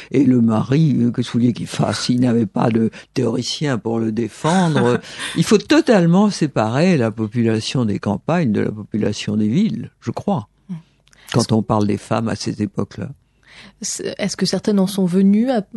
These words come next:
Speaker 2: à tenir des discours, euh, sur les
Speaker 1: Mais
Speaker 2: femmes ?
Speaker 1: elles savaient,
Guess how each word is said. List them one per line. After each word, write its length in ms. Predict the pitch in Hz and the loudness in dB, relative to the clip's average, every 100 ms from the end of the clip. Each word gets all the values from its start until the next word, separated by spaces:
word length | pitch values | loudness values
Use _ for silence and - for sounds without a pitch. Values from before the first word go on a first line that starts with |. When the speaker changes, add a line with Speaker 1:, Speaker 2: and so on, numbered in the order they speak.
| 165 | -6
Speaker 2:
à 180 | - | -6
tenir 460 | - 202 202 226 240 | -2 2 4 4 2
des 100 | 208 | 2
discours, 640 | 190 202 - - 294 320 - | 0 -2 -6 -6 -2 -2 -2
euh, 520 | 220 208 208 208 220 202 | -2 0 -2 -4 -6 -10
sur 260 | - - | -14 -8
les 100 | 214 | -2
Speaker 1:
Mais 80 | 143 | 2
Speaker 2:
femmes ? 60 | 151 | 2
Speaker 1:
elles 60 | |
savaient, 600 | 240 - 170 139 131 92 | 2 0 -2 0 -2 -4